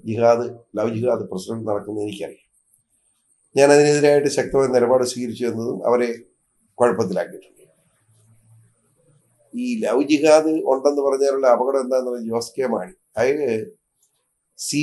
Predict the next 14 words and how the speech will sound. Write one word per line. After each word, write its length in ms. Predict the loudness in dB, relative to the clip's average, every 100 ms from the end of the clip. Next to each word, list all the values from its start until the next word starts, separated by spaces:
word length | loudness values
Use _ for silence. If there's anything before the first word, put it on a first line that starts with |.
| -2
പി 80 | 0
എം 60 | 4 4
വോട്ട് 180 | 4 0
ചെയ്താൽ 280 | 0 2 0 -2 0
അയാൾ 140 | 2 0
അവിടെ 160 | -2 -8
ജയിച്ചേനെ. 380 | -12 -16 -18 -20 _ _ _ -10
പാലായിൽ 340 | -8 -8 -12 _ -8
ജോസ് 180 | -6 -4
കെ 60 |
മാണി 120 | -4 -4
ജയിക്കുമായിരുന്നു. 480 | -6 -6 -8 -10 _ _ _ _ _ _ _ _ _ -2
അയാൾ 140 | 0 2 4
തോക്കാൻ 240 | 4 4